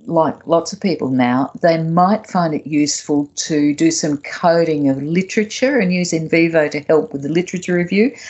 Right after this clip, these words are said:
And there's a lot of stuff. You've had a podcast, I think, about it. There's a lot of stuff about that, and it's something that, that makes great sense. And supervisors can then ask to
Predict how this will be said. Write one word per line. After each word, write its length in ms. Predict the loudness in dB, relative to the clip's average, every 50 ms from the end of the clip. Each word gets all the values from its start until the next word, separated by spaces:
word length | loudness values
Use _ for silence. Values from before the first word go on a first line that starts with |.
| -8 -2
And 220 | 0 0 2 2 2
there's 140 | 2 4 4
a 60 | 4
lot 360 | 4 4 6 6 6 6 4
of 120 | 2 0
stuff. 540 | -2 -6 -4 -2 -2 -4 -4 -10 -20 -20 -20 _ _ -10
You've 180 | -6 -6 -2 0
had 140 | 0 0
a 40 | 0
podcast, 640 | 0 0 0 0 0 0 -2 -4 -4 -4 -4 -8 -8
I 60 | -10 -8
think, 240 | -6 -8 -8 -6
about 320 | -4 -2 0 0 0 -2 -4
it. 160 | -6 -12 _ _ _ _ _ _ _ _ -2
There's 160 | -2 -2 0
a 60 | 0
lot 260 | 2 4 4 4 4 2
of 80 | 0
stuff 360 | -4 -4 -2 -2 -2 -2 -4
about 440 | -8 -4 -2 0 0 0 -2 -4 -2
that, 280 | -2 0 0 0 -2 -2
and 140 | -4 -2 -4
it's 180 | -4 -6 -6
something 540 | -2 -2 -2 -2 -2 -2 -2 0 0 2 0
that, 180 | 0 -2 -4 _ _ _ _ -8
that 220 | -2 -2 0 0
makes 260 | 2 0 0 0 -2 0
great 340 | 2 2 2 2 0 -6
sense. 540 | -8 -4 0 2 2 2 0 -2 -4 -8 -8 -8 -6
And 460 | -4 -2 0 0 0 -2 -2 -4 -4
supervisors 800 | -4 0 0 0 0 0 0 2 2 2 2 2 -2 -4 -6 -6
can 420 | -8 -8 -6 -6 -6 -6 -8 -10 -4 0
then 460 | 0 2 2 2 0 -2 -2 -4 -6 -8 _ -20 -20 -20 -20 -18 -18 -18 -18 -20 -20 _ _ _ _ _ _ _ _ _ _ _ -2
ask 360 | 0 2 2 0 -2 -6 -8
to 420 | -4 0 0 2 2 0 -2 -4